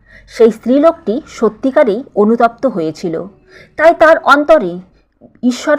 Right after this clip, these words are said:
প্রেম ও ভক্তি ভীষণভাবে জেগে উঠেছিল।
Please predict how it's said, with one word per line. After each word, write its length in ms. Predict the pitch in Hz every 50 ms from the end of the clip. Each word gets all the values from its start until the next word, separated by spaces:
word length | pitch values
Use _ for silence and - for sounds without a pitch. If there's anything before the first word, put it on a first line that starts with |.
| - -
প্রেম 320 | 269 247 175 175 240 262 262 _ _ -
ও 140 | 214 226
ভক্তি 560 | 196 165 - 240 277 277 - - 240 190 180 185 180
ভীষণভাবে 640 | 175 208 - - 330 330 320 285 277 240 262 330 - - 220
জেগে 280 | 185 208 190 151 170 165
উঠেছিল। 520 | 160 143 - 180 - - 180 160 160 156